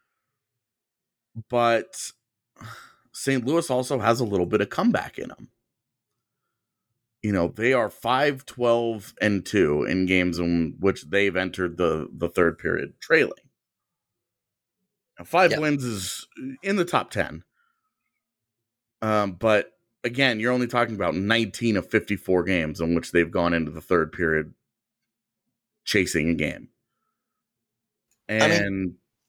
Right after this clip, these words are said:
Speaker 2: even just five wins is enough to make teams feel like no lead is safe against that team.
Speaker 1: Right. It's, it's the five wins and,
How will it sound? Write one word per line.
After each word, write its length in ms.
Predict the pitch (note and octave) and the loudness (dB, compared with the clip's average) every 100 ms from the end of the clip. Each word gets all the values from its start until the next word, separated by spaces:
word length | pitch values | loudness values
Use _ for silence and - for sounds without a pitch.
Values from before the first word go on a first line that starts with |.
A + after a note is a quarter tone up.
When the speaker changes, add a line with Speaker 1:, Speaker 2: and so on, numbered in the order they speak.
| _ _ - | _ _ -2
Speaker 2:
even 280 | G#3+ B3+ G#3 | 0 0 0
just 220 | D#3+ - | -2 -2
five 340 | C3 C3 A#2+ | 0 0 0
wins 380 | A2 B2 G2+ F#2 | -4 -4 -4 -4
is 140 | G2 | -4
enough 420 | F#2+ G2 F#2 D2 - | -4 2 2 2 -4
to 140 | G2+ | -4
make 300 | G2 F#2+ - | 0 0 -2
teams 380 | - G#2 G2 - | -2 -2 -2 -2
feel 480 | G2+ F#2 F2+ E2+ F2 | 0 0 0 -2 -2
like 180 | E2+ - _ _ | -4 -6 _ _
no 280 | A2 A2 G#2+ | -4 0 0
lead 300 | G#2 G2+ F#2+ | 0 0 0
is 120 | F2+ | 0
safe 380 | - G2 E2 - | 0 0 0 -2
against 400 | E2+ F2 E2+ - | 0 0 -2 -2
that 220 | C2+ - | -4 -6
team. 320 | - - - - _ _ _ | -10 -12 -18 -20 _ _ _
Speaker 1:
Right. 400 | A#2+ F#3 D#3+ - - - _ | 0 2 2 -2 -12 -20 _
It's, 380 | E3 D3 - - - - | 2 2 0 -6 -10 2
it's 540 | D#3+ - - - - _ _ _ A#2 | 4 4 0 -2 -8 _ _ _ -8
the 120 | A#2 | -8
five 380 | - D#3+ G3 C#3 | 0 2 2 2
wins 580 | D3 D#3 D#3 D3+ C3+ - _ _ _ _ - | 0 0 0 -2 -4 -8 _ _ _ _ -4
and, 880 | B2+ B2 A#2+ A#2+ A#2 A2+ A2 G#2 | 0 2 2 2 0 0 -2 -4